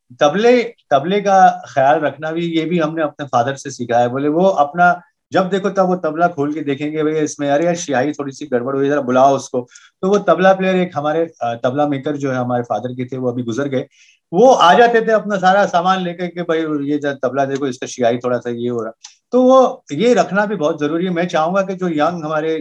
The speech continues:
जो सीखने वाले, वो पहले ही याद रखें कि भाई साज को आप ignore मत कीजिए। लोग है ना उठा करके ऐसी side में रख देते हैं कि भाई वो इसमें तो साज तो है, मगर वो क्योंकि ये made from skin वगैरह वगैरह, उसका बहुत हमें ध्यान रखना पड़ता है। गर्मी में वो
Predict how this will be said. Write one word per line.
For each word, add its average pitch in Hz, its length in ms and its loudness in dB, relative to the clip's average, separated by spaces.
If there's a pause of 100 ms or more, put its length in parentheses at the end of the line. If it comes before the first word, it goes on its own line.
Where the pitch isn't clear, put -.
जो 143 80 -4
सीखने 151 400 -6
वाले, 160 260 2
वो 160 100 -2
पहले 156 240 -4
ही 156 140 0
याद 143 180 2
रखें 160 340 -8
कि 185 80 -8
भाई 185 280 -2 (240)
साज 226 520 4
को 233 200 0
आप 202 320 4 (160)
ignore 151 420 0
मत 190 200 -4
कीजिए। 156 400 -4 (200)
लोग 208 180 2
है 208 100 4
ना 233 120 6
उठा 180 280 0
करके 185 240 -4
ऐसी 175 160 -10
side 143 240 -6
में 156 100 -2
रख 131 100 0
देते 131 280 -4
हैं 120 160 -4 (320)
कि 160 60 -4
भाई 143 180 -2
वो 160 600 4
इसमें 240 440 -2
तो 202 80 -10
साज 185 280 4
तो - 160 -6
है, 165 220 -2
मगर 196 240 -2
वो 247 340 -2 (320)
क्योंकि 208 180 -4
ये 269 360 -4 (220)
made 175 200 -4
from 208 200 -2
skin 190 440 -4
वगैरह 160 240 4
वगैरह, 175 360 2 (320)
उसका 151 360 2
बहुत 165 380 0 (120)
हमें 127 360 -6
ध्यान 117 320 -2
रखना 135 220 -4
पड़ता 135 280 -4
है। 165 120 0
गर्मी 139 320 0
में 175 100 0
वो 170 160 0